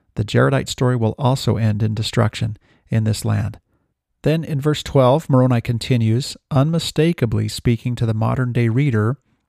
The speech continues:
not wanting this destruction to be thrice, says, "Behold, this is a choice land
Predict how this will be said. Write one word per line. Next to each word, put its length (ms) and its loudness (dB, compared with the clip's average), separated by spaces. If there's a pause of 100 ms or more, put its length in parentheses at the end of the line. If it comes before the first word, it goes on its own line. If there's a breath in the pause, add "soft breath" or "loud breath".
(140)
not 300 0
wanting 400 0
this 160 -2
destruction 580 -2
to 120 -4
be 340 -2
thrice, 680 -4 (480 soft breath)
says, 280 2
"Behold, 420 4 (440 soft breath)
this 240 4
is 120 -2
a 60 0
choice 380 0
land 440 -2